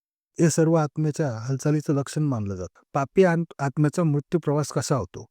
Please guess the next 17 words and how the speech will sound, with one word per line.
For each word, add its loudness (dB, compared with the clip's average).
गरुड 4
पुराण 2
सांगतं -2
की -6
पापी 0
आत्मा 0
यमलोकात 0
नेला 2
जातो. -8
सत्तेचाळीस 2
दिवस 4
त्याचा 0
प्रवास 0
चालतो. -6
त्याला 0
तामसी, -2
उष्ण, -2